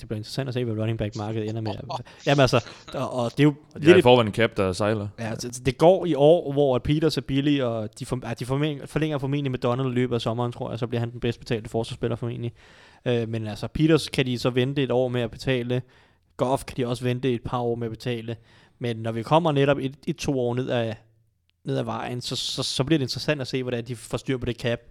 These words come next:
Speaker 1: Fordi lige nu har de et par forfærdelige kontrakter, øh, i Tavon Austin og Alec Ogletree, som, som får alt for meget i forhold til, hvor gode de egentlig er. Øh, men, men det er ikke et problem endnu, øh, som sådan. Men, øh, men, men, men som Dennis siger, om et par år, så,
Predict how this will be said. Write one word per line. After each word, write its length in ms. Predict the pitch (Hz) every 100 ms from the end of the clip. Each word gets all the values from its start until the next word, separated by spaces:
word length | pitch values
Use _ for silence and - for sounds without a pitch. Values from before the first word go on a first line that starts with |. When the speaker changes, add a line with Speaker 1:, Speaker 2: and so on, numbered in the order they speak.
| - - _
Speaker 1:
Fordi 160 | 123 113
lige 140 | 127
nu 80 | 160
har 160 | 135
de 60 | 131
et 60 | 123
par 80 |
forfærdelige 460 | 117 113 135 131 139
kontrakter, 540 | 123 113 113 113 127 120 _
øh, 340 | - 117 113 110
i 100 | 123
Tavon 340 | 113 127 113 110
Austin 440 | 110 117 - 123 - - - -
og 160 | 117
Alec 200 | 117 110
Ogletree, 500 | 120 120 131 - 123
som, 200 | 110 113 107
som 160 | -
får 160 | 113 123
alt 160 | 139 135
for 80 |
meget 220 | 127 113 127
i 40 |
forhold 260 | 123 120 120
til, 140 | 123 113 -
hvor 80 |
gode 260 | 110 120 123
de 40 | 120
egentlig 220 | 117 113
er. 160 | 107 123 - - - - - 123 117 107 101
Øh, 60 | 101
men, 260 | 117 117 113
men 160 | 110 110
det 60 |
er 60 | 127
ikke 120 | 147
et 60 | 147
problem 420 | 131 135 143 143
endnu, 320 | 143 120 131 135 - _ -
øh, 240 | 117 113
som 140 | 107 113
sådan. 360 | 120 110 117 117
Men, 160 | 107
øh, 140 | 104 104 - -
men, 160 | 107
men, 220 | 107 107 110
men 120 | 113
som 160 | 113
Dennis 220 | 110 123 120
siger, 240 | 123 120
om 120 | -
et 80 | 110
par 100 | 120
år, 140 | 123
så, 180 | 131 135